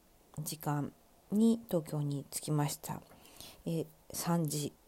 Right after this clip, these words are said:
<laughs> 三時くらいです。朝ね、うん。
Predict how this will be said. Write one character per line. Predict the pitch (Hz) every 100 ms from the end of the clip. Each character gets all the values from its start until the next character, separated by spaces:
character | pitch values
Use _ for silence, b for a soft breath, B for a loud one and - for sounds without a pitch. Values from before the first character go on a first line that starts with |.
| - -
<laughs> | - - 208 - 285 - - - - _ _ _ - - - -
三 | - - 175
時 | 151
く | - 170
ら | 147
い |
で | 151
す。 | 147 - B B B B
朝 | 185 - 131
ね、 | 156 165 - -
う |
ん。 | 147 127